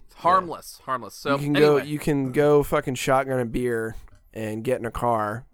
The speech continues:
Speaker 2: <laughs> you know?
Speaker 1: Right.
Speaker 2: It's like that, that Bill Hicks, uh, thing where he's like, he's like, "You ever, anybody on weed, you ever, you ever seen them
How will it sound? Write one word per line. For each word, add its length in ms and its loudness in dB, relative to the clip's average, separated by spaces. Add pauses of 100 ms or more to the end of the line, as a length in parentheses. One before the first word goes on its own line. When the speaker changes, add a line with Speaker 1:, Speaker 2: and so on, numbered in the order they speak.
(200)
Speaker 2:
<laughs> 280 -20
you 120 0
know? 140 2 (540)
Speaker 1:
Right. 180 6
Speaker 2:
It's 180 -2
like 160 4
that, 200 0 (260)
that 240 4
Bill 220 6
Hicks, 360 -4 (140)
uh, 300 2
thing 340 -4
where 160 -2
he's 160 -4
like, 360 -4 (540)
he's 260 -10
like, 220 -8
"You 140 -10
ever, 260 -8 (300)
anybody 480 -2
on 180 -2
weed, 260 -4
you 120 -2
ever, 180 -4
you 140 -6
ever 140 -4
seen 240 -6
them 160 -6